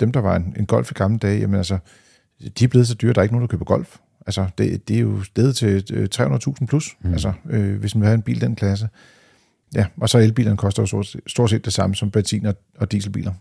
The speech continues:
Speaker 2: Hmm.
Speaker 1: Det må jeg bare anerkende. Sådan er, sådan er priserne i dag i hvert fald.
Speaker 2: Ja, lige præcis. Og så er det jo ikke altid, det giver, altså, og jeg kan godt forstå, at folk, de siger, "Jamen, så,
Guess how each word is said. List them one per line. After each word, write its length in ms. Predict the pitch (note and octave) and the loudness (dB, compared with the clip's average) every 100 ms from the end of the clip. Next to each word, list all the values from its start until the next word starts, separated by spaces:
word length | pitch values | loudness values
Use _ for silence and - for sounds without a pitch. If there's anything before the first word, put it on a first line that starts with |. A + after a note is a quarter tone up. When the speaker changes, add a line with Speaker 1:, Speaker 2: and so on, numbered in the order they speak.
| - | -2
Speaker 2:
Hmm. 280 | F#2 D2+ D2 C#2+ - | -2 -2 -8 -12 -2
Speaker 1:
Det 100 | A#2+ | 2
må 60 | G#2+ | 2
jeg 100 | D#2+ | 0
bare 140 | E2 | -2
anerkende. 320 | F2+ - G2+ | -4 -2 -4
Sådan 180 | G2+ A2 | 0 2
er, 40 | G2+ | 0
sådan 180 | - A#2+ | 0 2
er 40 | |
priserne 340 | A2 A2 A2 G#2+ | 4 2 2 2
i 20 | |
dag 160 | G#2+ G#2+ | 2 0
i 20 | |
hvert 180 | G2 F#2 | -2 0
fald. 120 | E2 | 0
Speaker 2:
Ja, 60 | |
lige 100 | D#2 | 0
præcis. 480 | E2+ E2 - - - - | -4 -6 -8 -8 -16 -4
Og 120 | F#2 | 2
så 100 | A2 | 4
er 40 | |
det 80 | G2 | 6
jo 40 | F#2+ | 6
ikke 140 | F#2 | 6
altid, 260 | D#2+ - F2 | 2 0 0
det 120 | F2 | 2
giver, 220 | E2 D#2 C#2+ - - - | 2 0 -2 -12 -16 -4
altså, 260 | - E2+ - | 0 0 2
og 100 | G2 | 2
jeg 80 | |
kan 80 | F#2 | 4
godt 140 | G2 G2 | 2 2
forstå, 240 | A2 G#2+ | 2 2
at 140 | F#2 | 0
folk, 240 | - F#2+ - | 0 0 0
de 80 | F2 | 0
siger, 140 | F2+ | 2
"Jamen, 220 | E2 D#2 | 0 -2
så, 260 | - G#2+ | -2 -2